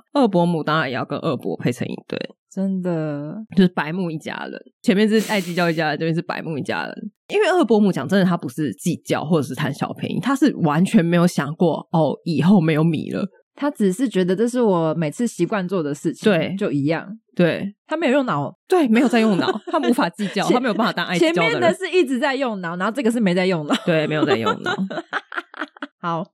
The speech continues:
Speaker 2: 然后他又做了什么？<laughs>
Speaker 1: 二伯呢，非常的诡异，他的闲暇娱乐其实就是喝酒，跟朋友喝酒。
Speaker 2: 嗯哼。
Speaker 1: 其实我觉得无所谓，就是你，你有自己的朋友什么的，我觉得都 OK。
Speaker 2: 没差啊，对啊。
Speaker 1: 那你跟你的朋友喝酒，你就去喝嘛，你为什么每次都要邀他来我们家过年？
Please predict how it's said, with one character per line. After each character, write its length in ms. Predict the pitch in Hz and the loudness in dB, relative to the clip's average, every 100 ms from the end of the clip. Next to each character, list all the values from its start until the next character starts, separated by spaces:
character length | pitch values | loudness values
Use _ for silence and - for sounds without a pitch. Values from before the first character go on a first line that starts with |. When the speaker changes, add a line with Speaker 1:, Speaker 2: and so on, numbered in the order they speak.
| - | -6
Speaker 2:
然 100 | 208 | 2
后 140 | 202 240 | 4 4
他 160 | 247 | 4
又 80 | 214 | 2
做 180 | 208 190 | 2 0
了 60 | 175 | 0
什 120 | 127 | -2
么？ 140 | 101 - - - - | -6 -6 -8 -16 -18
<laughs> 360 | - - _ | -18 -20 _
Speaker 1:
二 180 | 311 302 | 0 0
伯 300 | 175 156 147 | 2 2 2
呢， 400 | 160 160 165 202 - | 2 2 4 2 0
非 80 | 302 | 2
常 100 | 208 | 2
的 80 | 156 | 2
诡 240 | - - - | 0 -2 -2
异， 240 | - 170 - - - | -2 -4 -6 -14 -8
他 180 | - 302 | -4 0
的 180 | 226 | 0
闲 240 | 170 160 151 | 0 -2 -4
暇 260 | 151 131 131 | -4 -4 -4
娱 160 | 139 | 0
乐 120 | 190 | 2
其 240 | 160 - 139 | 2 2 2
实 80 | 139 | 2
就 140 | 151 | 2
是 140 | 139 | 2
喝 260 | 139 127 82 | 2 2 0
酒， 180 | - - | -2 -2
跟 140 | 147 | 0
朋 100 | 156 | 2
友 80 | 117 | 0
喝 240 | 143 160 | -2 -2
酒。 160 | - - - _ _ - | -2 -6 -12 _ _ -4
Speaker 2:
嗯 220 | 180 175 | 0 2
哼。 40 | |
Speaker 1:
其 60 | 196 | 6
实 80 | 311 | 6
我 100 | 175 | 6
觉 100 | 156 | 4
得 80 | 147 | 0
无 100 | 131 | 0
所 180 | 147 | -2
谓， 160 | 101 131 | 0 2
就 80 | 147 | 4
是 80 | 156 | 2
你， 260 | 117 82 - | 2 -2 -2
你 100 | 156 | 0
有 160 | 151 | 0
自 140 | 147 - | -2 -6
己 160 | 185 | -6
的 400 | - 87 69 69 - | -2 0 0 -2 -2
朋 140 | - 110 | -2 0
友 140 | 110 | -2
什 120 | - | -2
么 100 | - | -2
的， 140 | - 73 | -2 -2
我 80 | |
觉 80 | - | 0
得 40 | 113 | 0
都 120 | 76 | 0
OK。 380 | - - - - | -2 -4 -4 -2
Speaker 2:
没 160 | 180 180 | 0 -2
差 220 | - 185 | -2 0
啊， 200 | 170 160 | 0 -2
对 120 | - | 0
啊。 300 | 170 147 165 190 _ | 0 0 -4 -6 _
Speaker 1:
那 100 | 330 | 0
你 160 | 262 160 | 2 2
跟 180 | 190 202 | 2 4
你 80 | 156 | 4
的 80 | |
朋 140 | 135 165 | 2 4
友 100 | 165 | 6
喝 140 | 175 | 4
酒， 160 | 165 139 | 4 0
你 80 | - | 0
就 100 | 160 | 0
去 140 | 190 | 2
喝 260 | - 160 151 | 2 2 2
嘛， 160 | 110 | -2
你 120 | 69 | 0
为 100 | 165 | 2
什 140 | 269 175 | 4 2
么 120 | 139 | 2
每 200 | 113 87 | 0 -2
次 160 | - - | -4 0
都 120 | 170 | 2
要 120 | 156 | 0
邀 180 | 147 143 | -2 -4
他 200 | 147 147 | -4 -6
来 180 | - 139 | -4 -4
我 60 | |
们 100 | 110 147 | -4 -4
家 140 | 123 | -6
过 240 | - 143 | -4 -4
年？ 180 | - - | -4 -10